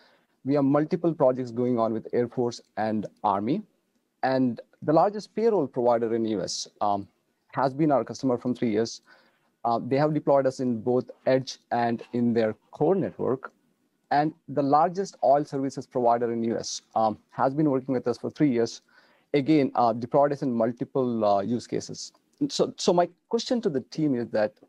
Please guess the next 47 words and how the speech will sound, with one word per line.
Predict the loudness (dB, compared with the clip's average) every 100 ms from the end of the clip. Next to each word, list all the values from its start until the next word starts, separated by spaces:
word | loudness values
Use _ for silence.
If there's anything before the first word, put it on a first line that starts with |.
| -4
um, | -2 -2 -4
there | 2
are, | 2 2
there | 2 2
are | 4
more | 4 2
than | 2 -2
sixty-four, | -8 -10 -8 -6 0 0 0 -2
uh, | 0 0 0
S | -2
D | 0
wan | 0 0 0
vendors | 0 0 -2 -10 -2
in | 2
the | 2
market. | 0 -2 -10 -12 _ _ _ _ _ _ _ _ _
Why | 2 2
did | 2 -2
this | -2
high-profile, | -2 -4 -2 -4 0 0 0 -2 -4
uh, | -4 -2
customer | -6 -6 -2 -4
choose | -4 -8 -4
one | -4
twenty-eight | 0 0 -2
Technology? | -4 -6 -6 -8 -16 _ _ _ _
I'm | 2
gonna | 4
answer | 2 2
that | 0 -2
question | -2 -4
in | -2
the | 0
next | -2 -4 -12 -12 -6
ten | -4 -4
minutes. | -8 -12 -14 _ _ _ _ _ _ _ _ _
So | -4 -4 -4 _ -4
when | 0
we | 0
started | 0 -2 -2 -2
one | -2 -2
twenty-eight | -2 0 0
Technology | 0 2 2 2
in | -2
two | -4 -4
thousand | 0 0 -2
fourteen, | -6 -10 -8 -6 -6